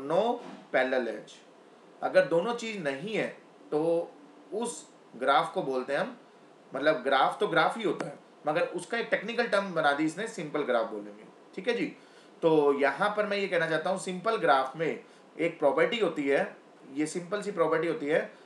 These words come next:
अगर n vertex है तो उसके अंदर maximum number of edges अगर निकालनी है किसी भी question में, तो उसका एक simple सा formula होता है, n into n minus one divide by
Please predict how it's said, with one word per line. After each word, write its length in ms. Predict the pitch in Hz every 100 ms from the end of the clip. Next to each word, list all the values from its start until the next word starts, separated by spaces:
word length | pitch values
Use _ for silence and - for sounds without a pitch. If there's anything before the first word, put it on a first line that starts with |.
| - -
अगर 280 | 180 196 - -
n 240 | 180 247 226
vertex 540 | 175 165 156 - - -
है 140 | 160 120 - - - - - - - - -
तो 60 | 160
उसके 320 | 180 - 233
अंदर 520 | 180 151 143 170 196 - - 139 131 127 139
maximum 600 | 151 - - 247 247 233
number 420 | 180 151 139 135 170 - - - - -
of 360 | 147 156 190 190 - - 147
edges 320 | 160 165 220
अगर 180 | 208 190
निकालनी 440 | 165 147 131 139
है 200 | 135 147 113 - - - - -
किसी 200 | 156 165
भी 100 | 180
question 360 | 160 - 156 151
में, 380 | 147 123 175 185 - -
तो 60 | 156
उसका 160 | 160 202
एक 80 |
simple 320 | - 214 214 220
सा 100 | 214
formula 340 | 247 254 175
होता 180 | 147 170
है, 240 | 151 160
n 20 | 175
into 260 | 160 180 160
n 140 | 143
minus 260 | 143 143 147
one 260 | 165 131 143
divide 300 | 139 131 127
by 100 | 156